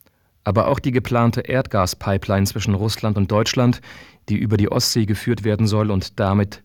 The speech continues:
Polen umgehen würde, hat die P I S zu Vergleichen mit dem Hitler-Stalin-Pakt provoziert.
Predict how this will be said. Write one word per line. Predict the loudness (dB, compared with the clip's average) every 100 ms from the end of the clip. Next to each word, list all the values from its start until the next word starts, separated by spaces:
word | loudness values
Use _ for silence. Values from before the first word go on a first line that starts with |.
| -10
Polen | -2 2 4 4
umgehen | 2 0 4 4 6
würde, | 4 2 0 -6 -20 -20 _
hat | -4 -4 -2
die | -4
P | 0 0 2
I | 0 -2
S | -2 -2 -6 -4
zu | -4
Vergleichen | -2 -2 2 2 2 2 4
mit | 4 4
dem | 2
Hitler-Stalin-Pakt | 2 0 0 -2 -2 0 2 2 0 -6 -6 -10
provoziert. | -6 -4 -4 -6 -8 -12